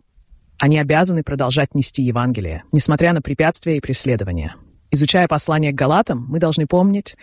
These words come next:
что во Христе нет разделения на тех людей. В евангельском сообществе нет места такому разделению.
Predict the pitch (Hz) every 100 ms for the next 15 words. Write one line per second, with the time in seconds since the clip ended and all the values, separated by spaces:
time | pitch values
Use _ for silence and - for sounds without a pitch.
0 | - - - 156 139 165 - - 208 190
1 | 170 156 151 151 160 151 135 - 147 135
2 | 131 127 87 - _ _ _ _ - 139
3 | 151 180 156 - 131 - 131 175 - -
4 | 104 - 156 - 143 135 - 117 - 117
5 | 110 110 117 107 101 85 76